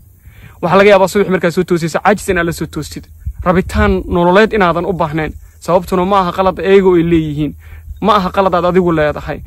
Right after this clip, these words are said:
Ee, waxaad fahmi laadahay shucuurta wax la yiraahdo. Shucuurtu hadday iskaga kaa qasan tahay, waxa adkaanaysa noloshaada inaad fahantid, inaad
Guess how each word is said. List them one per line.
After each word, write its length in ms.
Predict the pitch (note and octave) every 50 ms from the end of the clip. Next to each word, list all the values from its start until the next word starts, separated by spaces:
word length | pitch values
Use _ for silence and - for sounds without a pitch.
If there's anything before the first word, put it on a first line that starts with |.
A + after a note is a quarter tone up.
| - -
Ee, 80 | B2+ E3
waxaad 300 | E3+ F#3+ - - F3 E3 - -
fahmi 220 | A3 G3+ F#3 F3+
laadahay 360 | F3+ F3 F3 F3+ E3 E3 D#3
shucuurta 440 | D3+ - F3 - F#3 G3 F#3+ - F#3+
wax 140 | F3 D#3+ -
la 80 | D3+ D3+
yiraahdo. 320 | D3+ D#3 D3+ C#3 C#3+ D3+ - _ _ _ _ _ _ _ _ _ _ _
Shucuurtu 440 | - - D3+ F#3+ G3+ G3 - - F3
hadday 200 | E3+ E3 F#3 F#3+
iskaga 260 | F3 - - F#3 F#3+
kaa 140 | F3 F3 D#3+
qasan 300 | - D#3 - - F3 E3
tahay, 240 | - D#3+ - D3 - - _ - - -
waxa 180 | F#3 F3 - - -
adkaanaysa 560 | F#3 - - F3+ F3+ G3+ G3+ F3+ E3 - F#3
noloshaada 480 | F3 E3+ F3 G3 F#3 - F3 D#3+ D#3 E3
inaad 220 | F3 E3+ D#3+ D#3 D3+
fahantid, 360 | - D3 D3+ C#3+ C#3 D#3 C#3+
inaad 280 | - G3 F#3 F3 E3